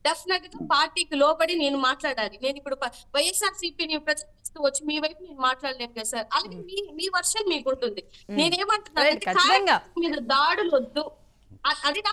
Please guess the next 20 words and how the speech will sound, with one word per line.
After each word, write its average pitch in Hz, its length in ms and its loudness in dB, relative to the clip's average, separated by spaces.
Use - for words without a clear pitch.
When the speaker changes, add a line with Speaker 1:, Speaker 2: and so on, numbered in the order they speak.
Speaker 1:
personal 427 340 -2
question. 277 360 -2
నేను 294 140 0
ఏ 294 200 0
Speaker 2:
Hmm. 359 140 0
Speaker 1:
డిబేట్కి 392 380 -18
వెళ్ళినా 349 240 -20
నాకేం 302 360 -4
ఇవాళ 294 160 2
డిబేట్ 294 340 -6
కొత్త 294 360 -2
ఏం 339 160 -2
కాదు. 233 220 0
మీరు 240 100 -4
కొత్త 277 320 -2
అన్నారు, 330 300 -2
అది 262 120 -6
కూడా 349 140 -14
నేను 302 180 -6
తీసుకుంటాను. 254 520 -4